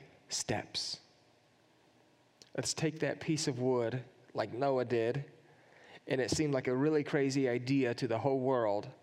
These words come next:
but each day Noah took one piece of wood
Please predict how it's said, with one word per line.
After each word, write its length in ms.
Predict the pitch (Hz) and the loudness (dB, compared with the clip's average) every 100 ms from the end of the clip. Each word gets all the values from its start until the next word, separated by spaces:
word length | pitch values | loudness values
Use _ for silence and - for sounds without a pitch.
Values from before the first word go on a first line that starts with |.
| - _ - - - | -20 _ -20 -20 -2
but 120 | 135 - | -2 0
each 280 | 170 156 - | -2 -2 0
day 240 | 147 131 | 2 2
Noah 260 | 127 131 127 | 2 0 0
took 220 | 147 117 | -2 -2
one 200 | 131 139 | -2 0
piece 240 | 156 147 | 0 0
of 60 | 139 | 2
wood 380 | 131 113 104 | 2 2 -2